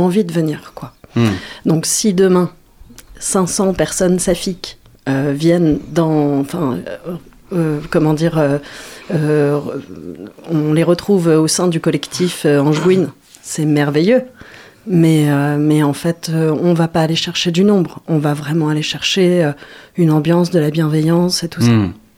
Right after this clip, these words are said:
Speaker 2: Angers, euh, connaît plusieurs adjoints et adjointes à la mairie qui refusent notoirement de célébrer, euh, des mariages homosexuels.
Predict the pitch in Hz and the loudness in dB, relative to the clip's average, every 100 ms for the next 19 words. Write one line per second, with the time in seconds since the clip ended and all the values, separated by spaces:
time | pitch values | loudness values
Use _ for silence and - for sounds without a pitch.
0 | _ - - - - - - - - _ | _ -20 -20 -20 -20 -20 -20 -20 -20 _
1 | 139 123 165 156 117 110 104 107 - 127 | 2 4 4 4 4 4 0 -2 0 4
2 | 131 123 135 131 139 117 113 110 113 117 | 4 2 2 4 4 2 2 2 2 2
3 | 113 107 113 123 123 113 - 110 104 101 | 2 0 2 2 2 -2 -2 0 0 2
4 | 131 151 110 101 - 127 127 143 - 139 | 0 0 -2 -2 0 0 4 2 2 0
5 | 110 110 117 117 110 - 110 104 110 120 | 2 0 0 -2 -2 0 0 2 2 2
6 | 104 113 110 107 107 107 104 120 113 107 | 2 2 2 2 2 0 -2 0 0 0
7 | 98 - 113 139 196 | -4 -2 2 2 0